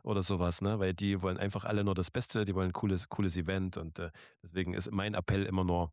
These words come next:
geht zu diesen Events, unterstützt sie, äh, fahrt überall mal hin, guckt euch mal alles an und habt vor allem Spaß. Das, äh, ne, denn, äh, es gibt natürlich Laura und es gibt, äh,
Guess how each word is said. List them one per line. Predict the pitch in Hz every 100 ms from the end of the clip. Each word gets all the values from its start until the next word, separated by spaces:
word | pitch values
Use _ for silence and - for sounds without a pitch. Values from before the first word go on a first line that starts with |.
| _ _
geht | 107 110
zu | 95
diesen | 98 92
Events, | 90 104 107 101
unterstützt | 98 92 - 101 - -
sie, | 92 87 - - _ _ -
äh, | 87
fahrt | - 101
überall | 98 98 98
mal | 95
hin, | 95 98
guckt | 107 101
euch | 92
mal | 95
alles | 95 90
an | 87
und | 82
habt | 95
vor | 90
allem | 78
Spaß. | - 76 69 - - - -
Das, | - - -
äh, | 85 82 80
ne, | 92 107
denn, | 90 87
äh, | 87 87 90 95 _ _ _ _ _ -
es | -
gibt | 101 95
natürlich | 90 104 90
Laura | 90 113 117 110
und | 104 92
es | 90
gibt, | 90 82 -
äh, | 90 82 82